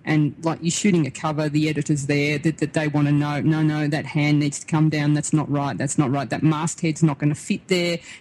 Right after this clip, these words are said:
can we move everyone across?" So it has to be, it has to be tethered for that seventy percent of shots. So, um, the, my preferred, uh, software, and there is, uh, some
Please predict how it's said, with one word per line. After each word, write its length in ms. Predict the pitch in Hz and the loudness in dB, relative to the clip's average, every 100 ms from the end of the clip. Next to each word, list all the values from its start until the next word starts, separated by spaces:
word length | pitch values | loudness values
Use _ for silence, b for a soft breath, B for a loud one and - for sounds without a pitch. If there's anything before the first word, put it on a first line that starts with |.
| - | 0
can 120 | 165 | 2
we 80 | 156 | 4
move 280 | 170 208 196 | 4 4 0
everyone 380 | 185 170 160 160 | 0 0 0 -2
across?" 420 | - 165 160 151 | -2 -4 -4 -6
So 380 | - 165 160 147 | -4 -4 -4 -4
it 80 | 170 | -6
has 240 | 127 196 - | -4 -4 -2
to 100 | 185 | -2
be, 440 | 156 151 151 147 - _ - | -2 -2 -2 -4 -10 _ -6
it 100 | 175 | -4
has 260 | - 190 - | -4 -6 -2
to 80 | 170 | -2
be 140 | 160 | -2
tethered 500 | - 156 151 147 - B B B | -6 -4 -2 -4 -6 B B B
for 100 | - | -2
that 160 | 160 156 | -2 -2
seventy 400 | - 170 151 151 | -2 0 2 0
percent 380 | - - 151 131 | -2 -2 0 0
of 80 | |
shots. 360 | - - 143 - | -2 -4 -4 -6
So, 440 | - 160 151 156 143 | -4 -4 -2 -4 -4
um, 480 | 160 156 156 151 143 - 170 | -2 0 2 0 -2 -4 -2
the, 160 | 165 - _ | -2 -6 _
my 460 | 185 196 226 247 - - | 4 4 0 -8 -10 -4
preferred, 640 | 202 - 180 170 170 165 _ b b b _ - | -4 -2 -2 0 -2 -6 _ b b b _ -8
uh, 300 | 139 143 160 | -6 -4 -6
software, 760 | - 190 190 - 220 320 349 | -4 -4 -4 -2 -2 -2 -4
and 200 | 185 185 | 2 4
there 180 | 196 196 | 4 2
is, 400 | 254 320 - - - _ - | 2 0 -4 -10 -14 _ -4
uh, 380 | 185 175 170 165 | -2 -2 -4 -6
some 580 | - - 175 165 160 | -2 2 4 4 2